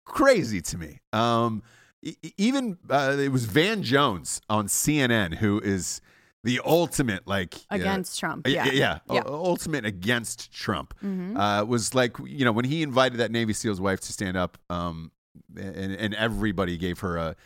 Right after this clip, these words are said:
Speaker 1: was, it was about a two-minute standing ovation. Um, he, he called it the single greatest moment in, in politics history. Uh,
Speaker 2: Really?
Speaker 1: yes, he did.
Speaker 2: Okay.
Speaker 1: Um, I, again, that's a,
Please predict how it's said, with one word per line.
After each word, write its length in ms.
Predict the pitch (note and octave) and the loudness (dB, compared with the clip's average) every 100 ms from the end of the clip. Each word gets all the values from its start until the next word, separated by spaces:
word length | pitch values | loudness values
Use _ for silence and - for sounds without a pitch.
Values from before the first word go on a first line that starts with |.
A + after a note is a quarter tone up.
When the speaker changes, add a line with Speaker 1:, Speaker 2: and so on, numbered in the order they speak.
| _ | _
Speaker 1:
was, 80 | E3 | -8
it 100 | D3+ | 0
was 160 | E3 D#3 | 2 2
about 280 | F#2+ D#3+ G2+ | 4 4 2
a 80 | - - _ - | -8 -18 _ -8
two-minute 560 | - E3 D3 C3 A#2 - _ _ _ - | -4 -2 2 2 2 -2 _ _ _ -10
standing 460 | - C3+ B2 G#2+ | 0 2 4 4
ovation. 680 | F#2+ F2+ G#2+ G#2 - D#2 D2 - | 2 4 2 2 -4 -8 -10 -8
Um, 480 | E2+ E2+ E2+ E2+ E2 - D#2+ - | -6 -6 -8 -10 -16 -20 -18 -8
he, 180 | F#2 B2 | -4 -2
he 320 | B2 D3 A3 | 0 0 0
called 380 | - E3+ D#3+ A2 | 2 2 2 0
it 120 | A2 - _ _ - | -4 -8 _ _ -4
the 80 | A#2 | -2
single 360 | - D#3 C#3+ G#2+ | 0 0 -2 0
greatest 380 | B2 B2+ A2+ A#2 | 2 2 0 -2
moment 340 | G#2+ G#2 G2+ - | 0 0 -4 -8
in, 160 | F#2+ G2 | -8 -6
in 200 | F#2+ - | -8 -4
politics 640 | B2 F2+ - D#2+ - - | -2 -2 -4 -10 -10 -6
history. 400 | A2+ A2 - - - _ _ _ _ _ - | -4 -4 -8 -16 -20 _ _ _ _ _ -6
Uh, 40 | A#3+ | 0
Speaker 2:
Really? 300 | G#4+ G3 B2+ | 0 2 2
Speaker 1:
yes, 160 | - | 0
he 60 | A#2+ | 0
did. 200 | E2+ B1+ - - | -2 -4 -14 -12
Speaker 2:
Okay. 120 | C4+ A#3+ | -6 -2
Speaker 1:
Um, 460 | G2 G2 F#2 F#2+ _ _ _ - A2 - - - - | -2 -2 -4 -10 _ _ _ -20 -18 -18 -20 -16 -10
I, 200 | - A#2 | -6 -6
again, 440 | G#2+ C3+ C3 F#2 G#2 | -2 2 2 0 -2
that's 180 | A#2 | -2
a, 80 | A#2 | 0